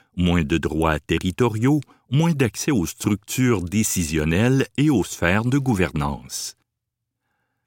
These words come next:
Elles représentent soixante-dix pour cent des personnes les plus pauvres du monde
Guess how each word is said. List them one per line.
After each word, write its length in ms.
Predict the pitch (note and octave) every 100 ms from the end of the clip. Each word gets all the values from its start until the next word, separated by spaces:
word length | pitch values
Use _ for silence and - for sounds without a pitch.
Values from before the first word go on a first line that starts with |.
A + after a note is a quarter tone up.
| _ _ _
Elles 200 | - B2+
représentent 600 | B2 A#2 G#2+ G#2 A2+ E3+
soixante-dix 640 | - - - E3+ C#3 G2 G#2
pour 180 | - D2+
cent 300 | - G2 F2+
des 160 | D2
personnes 480 | - D2 - A2 F#2
les 100 | D#2
plus 220 | - G#2
pauvres 460 | - A#2 G#2+ D#2+ D#2
du 180 | D2+ C#2+
monde 480 | F2 A2+ A2 E2